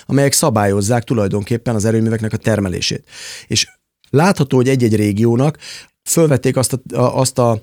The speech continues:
fogyasztási profilját, hogy mennyi energiát kell beraknom a hálózatba. Miért fontos ez? Azért, hiszen a hálózatnál, ö, van egy nagyon érdekes alapvetés, ugye annyi energiát kell beraknom a rendszerbe, amennyit el is fogyasztok.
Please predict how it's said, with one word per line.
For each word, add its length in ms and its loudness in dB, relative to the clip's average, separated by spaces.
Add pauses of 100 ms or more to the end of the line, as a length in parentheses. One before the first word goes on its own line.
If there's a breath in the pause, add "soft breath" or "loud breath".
(200 loud breath)
fogyasztási 580 2
profilját, 720 0
hogy 140 -2
mennyi 240 4
energiát 460 0
kell 140 -2
beraknom 360 0
a 40 2
hálózatba. 640 -2
Miért 220 0
fontos 340 -2
ez? 200 -4 (420 loud breath)
Azért, 380 2
hiszen 240 -4
a 40 0
hálózatnál, 1400 0
ö, 340 2
van 120 4
egy 80 2
nagyon 220 2
érdekes 540 0
alapvetés, 640 -2
ugye 220 0
annyi 260 2
energiát 480 2
kell 140 0
beraknom 460 0
a 60 0
rendszerbe, 480 2
amennyit 420 2
el 60 2
is 120 0
fogyasztok. 580 -2